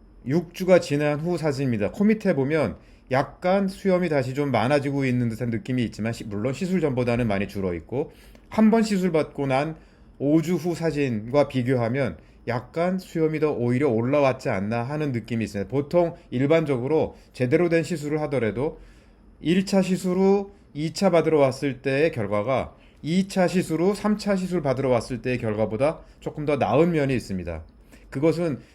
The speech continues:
털 성장 사이클 때문에 그런 것인데 그것을 이해하려면 좀 많은 기초적인 털 사이클에 대한, 헤어 사이클에 대한 지식이 있어야 되지만 어쨌든 한 번 시술 후가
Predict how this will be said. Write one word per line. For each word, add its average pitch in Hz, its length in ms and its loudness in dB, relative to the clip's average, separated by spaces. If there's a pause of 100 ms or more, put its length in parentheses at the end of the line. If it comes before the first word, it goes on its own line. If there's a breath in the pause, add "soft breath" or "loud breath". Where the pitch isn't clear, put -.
털 190 520 2 (120 loud breath)
성장 196 400 0
사이클 196 440 0
때문에 147 280 0
그런 120 200 2
것인데 117 400 -2
그것을 143 400 0
이해하려면 123 640 0
좀 120 140 -4
많은 113 480 -2 (200 loud breath)
기초적인 143 520 0
털 170 260 -2
사이클에 135 480 -4
대한, 110 280 0
헤어 180 200 2
사이클에 131 420 -2
대한 120 180 0
지식이 120 320 -6
있어야 117 220 -2
되지만 104 480 -2 (300 loud breath)
어쨌든 160 560 -2 (260 loud breath)
한 220 240 2
번 220 180 6
시술 165 460 0
후가 170 540 0